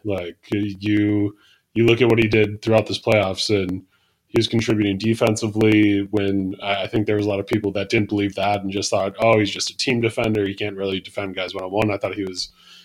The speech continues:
he was great defensively throughout the playoffs, and then offensively, uh, I think he, he fits in just fine. And, you know, he's, uh, obviously with a team built around Giannis, you're gonna have a, you know, a trickle-down effect that if Giannis isn't looking good,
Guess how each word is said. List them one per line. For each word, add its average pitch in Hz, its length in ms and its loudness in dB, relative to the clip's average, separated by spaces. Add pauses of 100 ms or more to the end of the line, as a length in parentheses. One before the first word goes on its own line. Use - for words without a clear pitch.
he 113 80 -4
was 113 120 0
great 98 220 0
defensively 104 600 -2
throughout 101 400 -2
the 107 80 -6
playoffs, 104 640 0
and 98 140 0
then 95 260 -2
offensively, 101 840 -2 (420)
uh, 98 180 -8
I 92 100 -4
think 104 280 -2
he, 98 460 -8
he 113 180 -4
fits 113 340 -4
in 110 160 2
just 107 280 -2
fine. 110 400 0
And, 95 320 -4 (300)
you 107 180 -2
know, 101 320 -2
he's, 110 500 -6 (260)
uh, 104 280 -4 (300)
obviously 117 520 2
with 104 400 2
a 135 140 -4
team 117 220 0
built 110 300 0
around 104 200 -4
Giannis, 120 440 2 (400)
you're 117 140 2
gonna 113 220 2
have 110 400 2
a, 101 440 0 (720)
you 120 120 2
know, 104 80 2
a 107 60 0
trickle-down 113 460 2
effect 127 360 4
that 101 200 -2
if 104 180 -4
Giannis 120 320 0
isn't 104 200 0
looking 104 260 -2
good, 101 360 -2